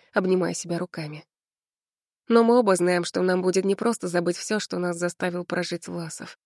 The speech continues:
Мы обе замолкаем, явно ощущая, как при упоминании этого человека вечерний воздух становится тяжелее и удушливее.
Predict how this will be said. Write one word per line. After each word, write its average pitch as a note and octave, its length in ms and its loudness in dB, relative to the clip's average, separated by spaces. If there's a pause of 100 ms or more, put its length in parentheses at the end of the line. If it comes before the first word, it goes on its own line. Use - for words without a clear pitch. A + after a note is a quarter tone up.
(1040)
Мы A#3+ 180 8
обе A#3 160 6
замолкаем, G#3+ 520 4
явно F3+ 340 2
ощущая, G3 440 -2
как - 180 0
при A3+ 140 6
упоминании G#3+ 800 4
этого F3 280 -4
человека F#3 580 -4 (420)
вечерний A#3+ 420 6
воздух G#3+ 400 2
становится F3+ 480 0
тяжелее F3 400 -2
и E3 40 -2
удушливее. D#3+ 680 -6